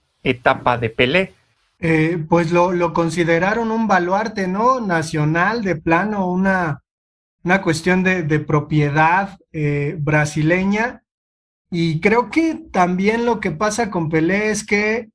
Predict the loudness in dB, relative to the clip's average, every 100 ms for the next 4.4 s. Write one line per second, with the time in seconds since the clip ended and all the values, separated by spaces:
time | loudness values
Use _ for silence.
0 | -10 -2 0 0 0 -4 0 0 4 2
1 | 2 -2 -2 0 0 0 -2 -6 -2 -2
2 | 2 0 2 0 0 0 0 0 -2 -2
3 | -4 -2 0 0 0 0 -2 -2 0 0
4 | 0 0 0 -4